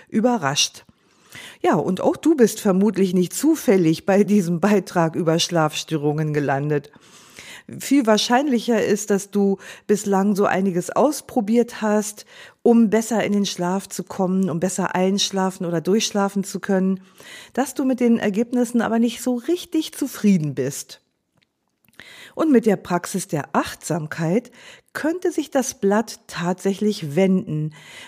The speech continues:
weil der Ansatz von Achtsamkeit und ihre Wirkungsweise weit über einfache Verhaltensveränderungen hinausgehen.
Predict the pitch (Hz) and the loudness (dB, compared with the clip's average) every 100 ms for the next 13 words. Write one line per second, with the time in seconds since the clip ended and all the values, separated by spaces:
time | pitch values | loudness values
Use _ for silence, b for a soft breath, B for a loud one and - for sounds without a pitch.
0 | B 156 160 170 214 269 320 B B - | B -4 0 2 2 2 -2 B B -4
1 | 196 - 285 311 202 165 - 180 160 - | -4 0 0 0 0 -2 -4 -4 -4 -4
2 | 170 - 185 175 - 185 180 190 160 - | -6 -4 -4 -2 -2 -4 -2 -2 -4 -10
3 | B B B 208 175 147 233 339 254 208 | B B B 2 2 2 0 2 0 0
4 | - 151 151 156 143 123 147 B B B | -2 -4 -2 -2 -2 -6 -6 B B B
5 | B 143 165 202 285 - 220 202 196 185 | B -2 0 2 0 -2 -2 0 2 2
6 | 180 175 b b b - 202 233 240 226 | 0 -4 b b b -2 0 0 -2 -4
7 | 214 - 180 151 175 226 247 226 - - | -4 -4 -6 -2 -2 0 0 -2 -2 -6
8 | 196 190 208 196 180 180 180 175 175 160 | -2 0 2 2 2 0 0 0 0 0
9 | 156 160 - - - 135 | -2 -4 -8 -14 -14 -16